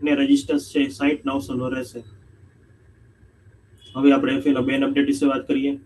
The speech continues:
તેમાં સેલ અને સન્માન કેપિટલ છે. ત્યારબાદ હવે આપણે એસ એમ ઈ અપડેટ વિશે વાત કરીએ. તેમાં મારુસિકા ટેકનોલોજીસ કે જે ઓપન બાર બે નારદ થયેલી છે, ક્લોઝ સોળ બે નારદ થઈ છે, જેની પ્રાઇસ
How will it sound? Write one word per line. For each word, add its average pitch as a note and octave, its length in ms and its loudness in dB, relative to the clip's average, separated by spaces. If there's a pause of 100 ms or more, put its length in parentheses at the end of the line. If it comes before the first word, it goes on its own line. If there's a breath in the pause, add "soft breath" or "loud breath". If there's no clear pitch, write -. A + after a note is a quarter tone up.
(480)
તેમાં C3+ 200 -2
સેલ C#3+ 260 6
અને C#3+ 180 8
સન્માન C#3+ 360 4
કેપિટલ B2 400 0
છે. A#2 180 -6 (2500)
ત્યારબાદ C3+ 320 4
હવે C3+ 160 0
આપણે B2+ 240 -2
એસ C3 160 -4
એમ C#3+ 120 8
ઈ C#3+ 40 10
અપડેટ C#3 240 4
વિશે C#3+ 200 4
વાત C#3 180 4
કરીએ. C#3+ 260 2
તેમાં B2+ 300 -4 (520)
મારુસિકા C#3 560 0
ટેકનોલોજીસ C3 600 -2
કે B2 140 0
જે B2+ 160 0
ઓપન A#2+ 320 2
બાર B2+ 260 0
બે C3+ 140 0
નારદ C#3 300 2
થયેલી C#3 220 2
છે, C#3+ 120 4
ક્લોઝ C#3 240 2
સોળ C#3+ 160 4
બે C#3 140 8
નારદ C#3 280 2
થઈ C#3+ 160 4
છે, B2+ 80 -2
જેની C3+ 240 2
પ્રાઇસ B2+ 300 -2